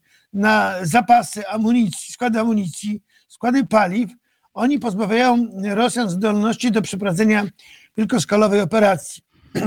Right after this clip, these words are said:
Oczywiście kluczową to też jest i ta pogoda, która uniemożliwia Rosjanom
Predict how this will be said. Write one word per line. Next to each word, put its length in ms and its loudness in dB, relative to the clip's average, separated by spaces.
Oczywiście 380 -2
kluczową 360 -4
to 120 -4
też 180 -6
jest 240 -10
i 200 -10
ta 100 -2
pogoda, 440 2
która 260 -6
uniemożliwia 500 -2
Rosjanom 440 -4